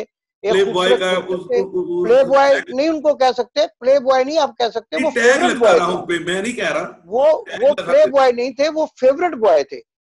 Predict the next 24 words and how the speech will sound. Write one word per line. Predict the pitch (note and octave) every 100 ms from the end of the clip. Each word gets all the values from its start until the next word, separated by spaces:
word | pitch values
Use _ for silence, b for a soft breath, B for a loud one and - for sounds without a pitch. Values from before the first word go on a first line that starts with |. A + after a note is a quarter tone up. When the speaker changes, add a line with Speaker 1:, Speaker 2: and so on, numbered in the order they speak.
| _ _
Speaker 1:
वो | A3+
Speaker 2:
फेमस, | D4
Speaker 1:
किसी | D4+ C#4
की | D4
तरफ | C4+ D4+
देखना | C4 B3 B3 D4+
भी | D#4+
नहीं | F4 A3+
Speaker 2:
फेमस, | C#4+
Speaker 1:
चाहते | C#4+ D4
थे, |
लोग | D4+ C4+
उनकी | G#4 -
Speaker 2:
फेमस, | C4
Speaker 1:
तरफ | C#4 C#4
देखते | G#3+ G3 -
थे। | D#3
Speaker 2:
फेमस | _ _ G3 G#3 A#3+ -
थे, | C4
Speaker 1:
Famous | G3 G3
boy। | F#3 -
Speaker 2:
फेम, | G3+
फेम। | - F3 C#3+ - _ - _ _
Speaker 1:
जी, | D3+ D3